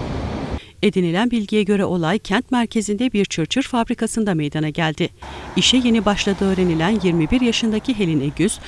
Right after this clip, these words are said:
çalıştığı fabrikada iş makinesine kolunu kaptırdı. Kolunu kurtarmaya çalışırken vücudunun bir kısmı da makineye takılan genç kadın ağır yaralandı.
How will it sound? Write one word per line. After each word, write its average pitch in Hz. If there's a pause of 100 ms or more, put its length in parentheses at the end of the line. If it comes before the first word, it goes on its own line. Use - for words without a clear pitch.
(160)
çalıştığı 185
fabrikada 226
iş -
makinesine 202
kolunu 190
kaptırdı. 160 (380)
Kolunu 190
kurtarmaya 202
çalışırken 180
vücudunun 185
bir 233
kısmı 220
da 202
makineye 214
takılan 202
genç 233
kadın 196 (260)
ağır 196
yaralandı. 151